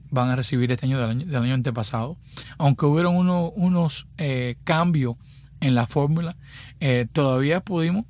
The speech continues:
traer lo que es un aumento en nuestra comunidad. Eh, ese cambio ahora está en el medio de un, de un debate en las cortes para ver si, si fue justificado. Fue un, fue un cambio que vino a través del, del presidente del Senado,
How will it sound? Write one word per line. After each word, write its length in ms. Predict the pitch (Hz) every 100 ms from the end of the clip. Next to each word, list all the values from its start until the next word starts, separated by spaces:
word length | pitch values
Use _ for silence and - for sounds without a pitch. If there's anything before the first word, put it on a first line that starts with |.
| -
traer 340 | - 139 131 143
lo 120 | 139
que 80 | 151
es 60 |
un 180 | 139 143
aumento 420 | 123 117 123 131
en 40 | 131
nuestra 220 | 117 123
comunidad. 520 | 120 120 113 120 147 -
Eh, 340 | 135 120 127 - - - -
ese 260 | 156 143 165
cambio 460 | 151 147 151 151
ahora 220 | 135 139 139
está 200 | - 139
en 60 |
el 60 | 131
medio 280 | 127 131 127
de 80 | 123
un, 540 | 127 131 127 147 208 - - -
de 340 | 139 123 117
un 400 | 120 135 139 135
debate 540 | 123 120 123 127 - - - - - -
en 200 | 131 120
las 140 | 113
cortes 460 | - 135 127 - - - - - -
para 160 | 147 120
ver 160 | 127
si, 480 | - 135 120 117 165
si 140 | - 139
fue 140 | 143
justificado. 640 | 120 123 131 127 143 120 107
Fue 140 | 135
un, 240 | 127 139
fue 140 | 123 131
un 100 | 127
cambio 340 | 135 123 139
que 80 | 131
vino 180 | 127 131
a 60 |
través 380 | 131 123 120 123
del, 400 | 123 113 135 151
del 160 | 123 117
presidente 420 | 123 - 123 135
del 60 | 123
Senado, 420 | 123 120 131